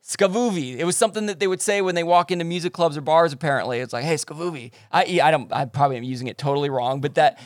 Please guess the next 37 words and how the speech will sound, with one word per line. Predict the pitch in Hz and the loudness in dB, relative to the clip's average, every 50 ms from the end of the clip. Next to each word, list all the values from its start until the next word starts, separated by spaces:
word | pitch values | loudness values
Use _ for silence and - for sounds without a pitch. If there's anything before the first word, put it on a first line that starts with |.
| - _ _ | -20 _ _
there, | - 170 170 165 160 156 156 | 4 6 6 6 6 4 4
there | 156 160 156 156 | 4 4 4 4
is | 156 139 | 4 2
a | 139 135 | 0 -6
strong, | - - 170 170 170 170 175 175 180 180 175 - | -6 0 2 4 6 6 6 4 4 0 -4 -2
um, | - 156 151 147 147 143 143 143 143 139 135 131 - _ - - | 0 2 2 4 2 2 0 -4 -8 -10 -10 -12 -16 _ -14 -6
belief | 127 156 156 151 165 170 175 160 - - | -4 -2 0 2 2 2 0 0 -2 -4
that | 151 143 - 120 | -6 -6 -4 0
that | 151 143 139 139 139 - | 2 4 4 4 2 2
is, | 156 143 135 139 135 107 - | 0 -2 -2 -2 -4 -8 -10
they | - 151 143 | -8 -8 -8
took | - - 156 147 - _ _ | -4 -2 -2 -2 -4 _ _
the, | 123 143 131 127 120 - _ _ _ - | -6 -4 -4 -4 -6 -10 _ _ _ -10
the | 151 | -6
word | 131 139 135 131 127 - | -4 -2 -2 -2 -2 -4
ska | - - 156 147 151 156 147 - | -2 4 4 6 6 6 4 0
from | 143 131 123 | -4 -8 -8
skavuvi | - - 143 131 151 247 269 202 156 151 160 - _ - - - 123 _ - | -8 -8 -6 -2 0 0 0 0 0 -2 -2 -4 _ -18 -20 -20 -20 _ -6
and, | 156 156 151 147 147 143 - - | -4 -2 -2 -2 -4 -6 -8 -8
and | 143 151 147 | -6 -6 -4
made | 147 147 139 | -4 -6 -6
it | 143 - | -6 -6
ska. | - 165 147 143 | 0 2 2 4
Yeah, | 151 170 170 156 | 6 6 6 6
and | 156 165 | 6 4
then | 165 165 156 | 2 0 0
so | - 180 165 160 156 151 151 151 139 | 4 4 6 6 6 6 4 2 -2
the | 123 143 147 | -4 -6 -6
sound | - - 180 180 185 185 180 | 0 2 2 4 4 2 0
that | 160 151 151 | -4 -6 -8
the, | 143 | -8
the | 127 - - 147 156 147 | -8 -10 -12 -10 -8 -8
ska | - - - 160 160 160 151 | -4 2 4 6 6 6 4
guitar | 160 - - 165 156 156 143 | 0 -2 0 2 2 2 2
makes, | 143 143 143 165 175 - - | 2 0 0 0 0 -2 -8
like, | 143 123 _ - | -8 -10 _ -14
ska, | - - - | -14 -14 -14